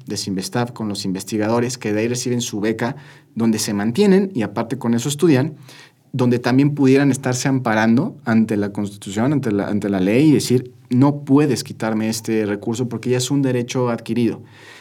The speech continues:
Y también hay otros amparos que pudieran proceder, que se les llama autoaplicativos, cuando hay asociaciones,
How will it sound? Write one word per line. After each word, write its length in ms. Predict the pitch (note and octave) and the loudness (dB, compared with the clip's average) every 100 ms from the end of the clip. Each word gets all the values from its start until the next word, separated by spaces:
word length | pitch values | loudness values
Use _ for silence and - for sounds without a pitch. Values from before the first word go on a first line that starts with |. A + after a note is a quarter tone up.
| - - | -16 -2
Y 80 | C#3+ | 0
también 540 | D3 C#3+ E3+ F3+ - - _ - | 4 6 4 2 -6 -20 _ -2
hay 240 | C3+ E3 | 4 6
otros 360 | D#3+ D#3+ D#3 - - | 6 4 0 -2 -10
amparos 520 | - A#2+ B2 C#3 C3+ C3+ | 0 0 2 2 2 -2
que 100 | B2+ | -6
pudieran 380 | A#2 A#2 B2 | -2 0 -2
proceder, 440 | B2 A2 A#2 G#2 A2 | -4 -4 0 -2 -2
que 120 | A2 | -6
se 180 | G#2+ G#2 | -6 -4
les 140 | G2+ | -2
llama 180 | A#2 A2+ | 0 0
autoaplicativos, 840 | A2+ A2+ - G#2+ G#2+ - G#2+ A2 | 0 -2 -4 -4 -4 -2 -2 -4
cuando 300 | - G#2+ G#2+ | -4 -2 0
hay 100 | A#2 | 2
asociaciones, 800 | B2+ B2 A2+ A2 - A#2 G#2+ G2+ | 0 -2 -4 -4 -2 -2 -2 -4